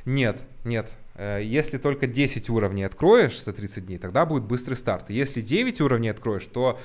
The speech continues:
тебе бесплатно откроют десятый уровень. То есть у тебя при квалификации на десять, на девять уровней будет открыто десять.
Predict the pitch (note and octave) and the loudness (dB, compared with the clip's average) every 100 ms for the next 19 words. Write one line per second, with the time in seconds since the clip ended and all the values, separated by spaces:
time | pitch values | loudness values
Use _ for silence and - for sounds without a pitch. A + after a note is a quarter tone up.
0 | - - - C3+ C3 B2 B2+ D#3+ A#3 F3+ | -16 -12 -2 0 2 0 6 8 8 4
1 | A2+ G2+ - D3+ E3+ A#2+ A#2+ A#2+ F#2+ - | 2 0 0 2 0 -2 0 2 2 -2
2 | F2+ F2 - - - - F#2+ G#2 G2+ A#2 | -8 -8 -10 -20 -14 -10 -8 -8 -8 0
3 | B2+ G#2 - A#2+ A2+ A#2 A2+ B2 B2+ A#2 | 2 2 -2 -4 -4 -4 -6 -4 0 0
4 | - G#2+ A#2+ A3 - A#2+ A#2 A#2+ G#3+ - | -2 -6 -4 -6 -6 -4 -2 -2 -4 -2
5 | C3 A2+ G2+ F#2+ C3+ A#2+ - A#2 F#2+ F2+ | -2 0 -2 -6 -6 -6 -8 -8 -8 -8
6 | E2+ - - | -12 -14 -20